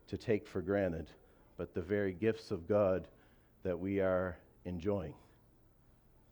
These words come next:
We're so prone to lose sight of the giving nature of God. And it's so easy for us then to carry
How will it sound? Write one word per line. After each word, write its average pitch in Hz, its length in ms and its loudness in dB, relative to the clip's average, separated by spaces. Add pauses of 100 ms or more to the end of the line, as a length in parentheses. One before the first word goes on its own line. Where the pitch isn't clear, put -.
(1700)
We're 92 100 -4
so 104 260 0
prone 110 460 2
to 101 140 -4
lose 98 280 0
sight 98 380 2 (320)
of 87 160 -2
the 90 100 -2
giving 95 400 -2
nature 85 540 -4 (920)
of 78 200 -6
God. 80 320 0 (1120)
And 98 100 0
it's 101 140 -4
so 110 200 4
easy 123 300 2
for 101 240 0
us 104 240 -2
then 104 260 0
to 101 100 -6
carry 117 520 2